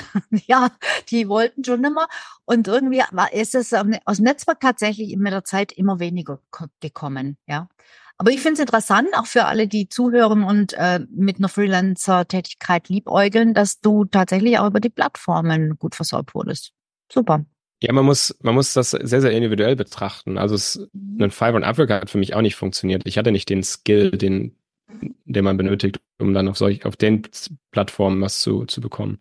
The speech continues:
Speaker 1: Ja.
Speaker 2: Ähm, für mich war's spezifisch, weil's spezifisch für meinen Use Case ehemalige Unternehmensberater
Speaker 1: Ja.
Speaker 2: neue Plattformen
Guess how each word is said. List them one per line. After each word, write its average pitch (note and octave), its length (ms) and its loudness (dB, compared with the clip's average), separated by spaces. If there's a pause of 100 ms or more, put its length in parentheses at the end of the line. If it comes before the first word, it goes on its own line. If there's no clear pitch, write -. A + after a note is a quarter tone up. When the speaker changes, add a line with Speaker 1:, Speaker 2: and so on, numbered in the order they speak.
Speaker 1:
Ja. G#3+ 120 -4 (580)
Speaker 2:
Ähm, G2+ 380 0 (640)
für G#2+ 80 2
mich A#2+ 220 4
war's B2 240 0 (180)
spezifisch, B2+ 720 0
weil's G#2+ 400 -4 (440)
spezifisch B2+ 500 0
für A2+ 120 -2
meinen A2 220 4
Use A#2+ 180 0
Case A2+ 540 -2 (160)
ehemalige G#2+ 520 0
Unternehmensberater G#2 1040 -2 (580)
Speaker 1:
Ja. G3 160 0
Speaker 2:
neue A2 300 4
Plattformen G2+ 800 0